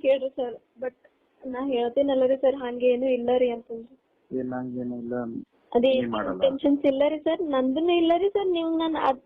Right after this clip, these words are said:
Speaker 1: ಥರ ಇಂಟೆನ್ಷನ್ ನೋಡಿಲ್ರಿ ಸರ್.
Speaker 2: ಅರೆ, ನಾ ಇಂಟ್ರೆಸ್ಟೆಡ್ ಇದ್ದೆ, ನಾ ಇದು ಮಾಡ್ತೇನೆ ಅಂತ ಹೇಳತ್ತೀನಿ ನಿನಗ. ಎಲ್ಲಾನು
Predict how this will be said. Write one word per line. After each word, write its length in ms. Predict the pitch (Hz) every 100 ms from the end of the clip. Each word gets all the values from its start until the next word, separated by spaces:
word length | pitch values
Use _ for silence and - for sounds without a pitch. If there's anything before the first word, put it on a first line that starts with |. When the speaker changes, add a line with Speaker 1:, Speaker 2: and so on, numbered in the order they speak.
| -
Speaker 1:
ಥರ 80 | 294 294
ಇಂಟೆನ್ಷನ್ 440 | 262 262 262 285 285 294 277
ನೋಡಿಲ್ರಿ 380 | 247 247 262 269 262
ಸರ್. 180 | 233 - _ _ - -
Speaker 2:
ಅರೆ, 220 | 110 110 98 95 104 _ -
ನಾ 80 | 110 104
ಇಂಟ್ರೆಸ್ಟೆಡ್ 640 | 104 - 107 - 113 98 98
ಇದ್ದೆ, 260 | - 101 98 107 107
ನಾ 80 | 104 104
ಇದು 120 | 98 104 104
ಮಾಡ್ತೇನೆ 360 | 101 95 - 101
ಅಂತ 120 | - -
ಹೇಳತ್ತೀನಿ 440 | 104 107 - 101 101
ನಿನಗ. 260 | 98 98 101 101 110 _ _ _ _ -
ಎಲ್ಲಾನು 480 | 92 98 113 113